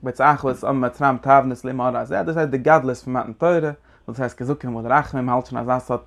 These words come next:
גע-, מיט שורתי, אזוי ווי געזוכן און רחמים, פארשטייט אלעס קלאר. דאס איז דער איינציגסטע אמת, דער געהעט צו מצרים. און דאס, וואס אלץ אין מיטן איז, א שטיקל דער גזירות, דא זאג איך עס am Ende, אבער עס איז נישט דאס.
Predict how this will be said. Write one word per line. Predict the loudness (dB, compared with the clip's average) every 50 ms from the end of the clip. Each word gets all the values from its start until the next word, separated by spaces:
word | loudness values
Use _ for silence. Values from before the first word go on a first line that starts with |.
| _ _
גע-, | -8 -8 -8 -10 _ -14
מיט | -12 -12 -6
שורתי, | -2 0 2 2 0 0 -2 -4 -4
אזוי | -4 -2
ווי | 0 0
געזוכן | 0 2 0 0 -2 -2 -4
און | -2 0
רחמים, | 2 2 0 0 -6 -14
פארשטייט | -8 -2 0 0 2 4
אלעס | 2 2 2 0 -4
קלאר. | -6 -4 0 2 2 2 0 -4 -14 -20 -20 -20 -16 -6 -4
דאס | -2 0
איז | 2
דער | 4 4 4
איינציגסטע | 4 4 2 -2 -6 -4 -2 -2 0 0 0
אמת, | 0 2 0 0
דער | 0 -2
געהעט | -2 -2 -2 -2
צו | -4 -6 -6 -6
מצרים. | -8 -8 -6 -4 -4 -4 -4 -4 -6
און | 0 4
דאס, | 4 6 6
וואס | 4 2 2
אלץ | 4 4 2 2 2
אין | 2 2
מיטן | 2 2 2 0 -2
איז, | -2 0
א | -2
שטיקל | -2 -2 -2 -2 2 6 6
דער | 6 6
גזירות, | 6 4 4 4 4 4 2 0 -4
דא | -6 -4 -2
זאג | 2 2 2 2
איך | 2 0 -4
עס | -6 -6
am | -6
Ende, | -4 -4 -2 -2 -2 -2 -4 -8 -16 -20 -20 -8 -2
אבער | 0 0 0
עס | 2 2
איז | 2
נישט | 2 2 2 2
דאס. | 2 2 2 2 -4